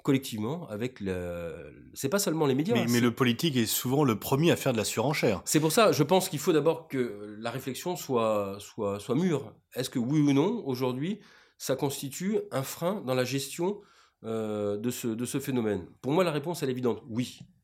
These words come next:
Speaker 1: C'est un obstacle majeur pour la gestion sereine de ce phénomène. Donc si les politiques en sont convaincus, après, ça veut dire, euh, toute une série de, de conséquences, euh, très pratiques.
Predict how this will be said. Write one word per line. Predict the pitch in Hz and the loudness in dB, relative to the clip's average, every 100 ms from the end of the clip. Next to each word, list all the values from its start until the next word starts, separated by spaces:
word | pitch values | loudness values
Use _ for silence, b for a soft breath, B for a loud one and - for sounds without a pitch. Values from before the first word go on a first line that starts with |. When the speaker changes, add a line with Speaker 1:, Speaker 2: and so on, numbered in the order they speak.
| _ - | _ -14
Speaker 1:
C'est | - 110 | -10 -4
un | 123 113 | -2 -2
obstacle | 123 - 135 113 | -4 -4 -6 0
majeur | 139 135 143 180 B B | 0 0 -2 -2 B B
pour | 117 | -6
la | 113 | -4
gestion | 113 123 - 135 | -6 -10 -8 -8
sereine | - 123 143 156 | -6 -4 -4 -6
de | 117 | -8
ce | 110 113 | -10 -8
phénomène. | 120 107 101 95 B B B - | -4 -2 -2 -4 B B B -4
Donc | 135 | -2
si | - 240 | 0 2
les | 208 | 0
politiques | 165 156 - 156 - - | -2 -4 -4 -8 -10 -10
en | 120 | -8
sont | - 143 | -2 -2
convaincus, | 127 110 107 202 269 - b b b b b b - | 0 -2 -2 -4 -4 -6 b b b b b b -16
après, | - 240 | -2 -2
ça | 240 151 | 0 -2
veut | 156 | -2
dire, | 214 165 127 | -2 -2 -2
euh, | |
toute | 123 208 | -4 -2
une | 214 | -2
série | - 156 165 170 | 0 0 0 0
de, | 131 123 | 0 0
de | 113 | -2
conséquences, | 135 131 127 160 170 165 131 | -4 -4 -2 2 0 -2 -4
euh, | 117 110 107 104 | -4 -2 -2 -2
très | 104 127 | -2 -4
pratiques. | 160 151 247 - | -4 -4 -4 -4